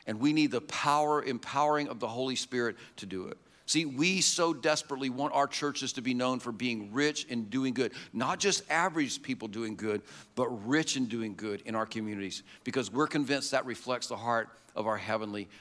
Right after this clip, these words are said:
Father. And so one of the ways that we try to do that every year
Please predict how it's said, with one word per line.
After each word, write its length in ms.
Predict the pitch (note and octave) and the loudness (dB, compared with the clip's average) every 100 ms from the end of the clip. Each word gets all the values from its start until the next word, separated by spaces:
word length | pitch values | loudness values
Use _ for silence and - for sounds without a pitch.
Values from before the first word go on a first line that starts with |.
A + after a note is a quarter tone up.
| - | -12
Father. 480 | - F2+ F2 - - _ _ - | -4 -2 -4 -12 -16 _ _ -8
And 100 | F2 | -4
so 100 | A2+ | 0
one 140 | A#2+ | 4
of 80 | D#3 | 4
the 60 | |
ways 240 | D#3+ D#3+ D3 | 6 4 2
that 80 | C#3+ | -2
we 120 | C#3 | -2
try 220 | C#3+ D3 | 2 2
to 80 | C3+ | 2
do 220 | A#2+ C#3 | 0 0
that 240 | A#2 G2 - | 0 -4 -2
every 240 | A#2+ B2+ A#2+ | -2 0 -2
year 240 | A#2 G2 | -2 -4